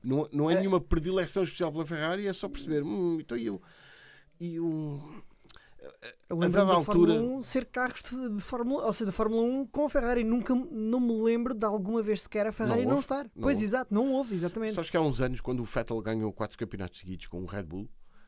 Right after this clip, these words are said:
Speaker 1: em, em Itália, escreveram-se muitas colunas de opinião sobre o que estava a acontecer à Ferrari, eh, eh, a forma como a Ferrari lidava, porque na altura, eh, perdiam todas, mas basicamente,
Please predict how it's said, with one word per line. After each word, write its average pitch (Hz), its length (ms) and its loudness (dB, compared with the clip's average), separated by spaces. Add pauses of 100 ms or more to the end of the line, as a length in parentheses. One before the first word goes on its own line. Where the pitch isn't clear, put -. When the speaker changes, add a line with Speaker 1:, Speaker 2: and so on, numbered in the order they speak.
(420)
Speaker 1:
em, 101 360 -6
em 101 180 -4
Itália, 110 500 -4
escreveram-se 95 680 -8
muitas 107 260 -6
colunas 101 300 -6
de 101 80 -8
opinião 101 260 -8
sobre 104 220 -8
o - 20 -6
que - 80 -8
estava 139 180 -2
a 131 40 -4
acontecer 110 320 -6
à 98 60 -6
Ferrari, 117 520 -8
eh, 90 800 -12 (480)
eh, 95 380 -6
a - 20 -10
forma 113 320 -2
como 107 160 -4
a 98 40 -8
Ferrari 110 360 -4
lidava, 107 220 -4
porque - 400 -10
na 127 160 -4
altura, 131 420 -4
eh, 117 160 -8 (540)
perdiam 180 300 4
todas, 101 340 0
mas 113 280 -6
basicamente, 127 540 -4